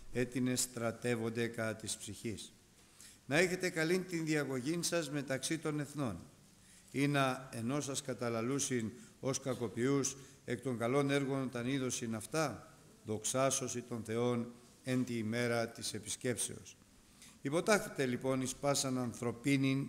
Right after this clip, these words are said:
διάταξην δια των Κύριων, είτε εις τον βασιλέα ως υπερέχοντα, είτε εις τους ηγεμόνας ως δι' αυτού πεπομένους, εις εκδίκησιν μεν κακοποιών έπαινον δε αγαθοποιών.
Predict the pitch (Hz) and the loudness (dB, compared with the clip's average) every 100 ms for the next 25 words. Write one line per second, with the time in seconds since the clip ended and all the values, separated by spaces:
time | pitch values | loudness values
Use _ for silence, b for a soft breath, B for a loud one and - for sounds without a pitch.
0 | - 120 120 127 131 127 - 127 127 123 | -2 2 4 4 0 -2 -2 -2 -2 -2
1 | 120 127 120 - 117 113 160 151 104 85 | 2 4 4 0 -2 -2 0 0 0 -6
2 | - - - B B B B 160 180 190 | -14 -20 -20 B B B B 2 4 4
3 | 185 185 170 170 170 175 190 185 - 170 | 2 0 0 2 2 4 6 4 0 -2
4 | 180 151 98 92 - - B B B - | -2 0 -2 -6 -10 -14 B B B -2
5 | 131 143 151 143 - 131 123 123 135 139 | 0 4 4 6 2 2 2 2 2 0
6 | 139 131 131 123 - 123 131 131 117 - | 0 -2 -2 -4 -6 0 4 4 2 -2
7 | 143 139 - 131 127 156 139 95 90 - | -2 -2 -2 0 2 4 2 0 -6 -16
8 | B B B B B 123 - 127 113 147 | B B B B B -2 0 0 2 2
9 | 160 180 185 170 175 160 135 127 131 123 | 2 0 0 2 2 2 0 -4 -4 -4
10 | 143 139 139 - 160 160 117 104 104 101 | 0 0 -2 2 2 4 0 -2 -4 0
11 | 127 120 B B B 123 127 123 - 110 | 0 0 B B B -2 0 0 -2 -4
12 | 139 127 98 | -2 -2 -6